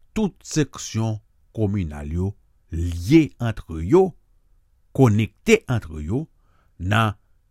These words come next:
kreye fè pasaj wout pou lye tout seksyon kominal yo,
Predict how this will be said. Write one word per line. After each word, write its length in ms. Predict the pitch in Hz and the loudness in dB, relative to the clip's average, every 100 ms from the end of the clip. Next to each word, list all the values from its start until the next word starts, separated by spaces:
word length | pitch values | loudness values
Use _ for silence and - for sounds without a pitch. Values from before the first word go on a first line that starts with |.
| - | -14
kreye 560 | - 123 117 107 139 107 _ | -2 2 2 4 2 0 _
fè 340 | _ - 139 131 | _ -2 0 2
pasaj 760 | - 127 - 131 104 87 73 | 0 -2 -2 0 0 -2 -4
wout 580 | 78 123 226 202 - - - _ _ _ _ _ _ | -4 0 0 0 -4 -16 -16 _ _ _ _ _ _
pou 240 | 226 262 214 - - _ _ _ 85 | 6 6 6 -4 -20 _ _ _ -8
lye 420 | 90 104 170 160 | -6 -2 2 2
tout 260 | _ 180 - | _ -4 -4
seksyon 440 | - 135 - 107 | 0 0 0 -2
kominal 480 | 92 92 90 73 71 | 0 0 0 -2 -8
yo, 220 | 78 120 | -6 -6